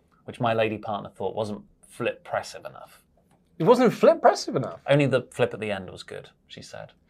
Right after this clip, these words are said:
Speaker 2: Yeah, but we're easily pleased marks 'cause we like Young Bucks matches, so, <laughs> like, you know, I watched, I watched Dante
Speaker 1: More
Speaker 2: Martin.
Speaker 1: spots.
Speaker 2: I wanted to watch Dante Martin on Dynamite last week, and it was one of the coolest things I've ever seen, so, yeah.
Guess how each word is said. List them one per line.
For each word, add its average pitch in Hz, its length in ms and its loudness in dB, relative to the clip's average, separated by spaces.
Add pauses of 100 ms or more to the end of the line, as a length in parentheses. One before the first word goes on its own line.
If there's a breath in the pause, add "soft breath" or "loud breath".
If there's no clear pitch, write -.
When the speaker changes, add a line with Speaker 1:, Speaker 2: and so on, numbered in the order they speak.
(400 soft breath)
Speaker 2:
Yeah, 147 200 8
but 156 80 6
we're 156 240 10
easily 117 240 0
pleased 107 280 -4
marks 120 360 2
'cause 101 160 -12
we 113 60 -8
like 104 180 -2
Young 120 180 2
Bucks 98 220 -2
matches, 87 400 -12
so, - 280 0 (240)
<laughs> - 240 -12
like, 123 160 2
you 151 60 2
know, 113 140 2
I 151 140 8
watched, 135 280 6
I 160 40 6
watched 160 180 6
Dante 139 340 8
Speaker 1:
More 131 180 8
Speaker 2:
Martin. 180 120 12 (120)
Speaker 1:
spots. - 400 6
Speaker 2:
I 170 60 10
wanted 160 260 6
to - 60 0
watch 147 220 2
Dante 165 300 8
Martin 147 300 10
on 113 220 -4 (160)
Dynamite 139 360 8
last 104 220 4
week, 127 80 -2
and 110 60 -6
it 107 40 -8
was 107 60 -8
one 131 100 0
of 113 40 -6
the 107 80 -2
coolest 123 340 -4
things 120 200 -4
I've 120 80 -2
ever 110 200 -2
seen, 117 300 -4
so, 107 240 0 (400 soft breath)
yeah. 117 220 0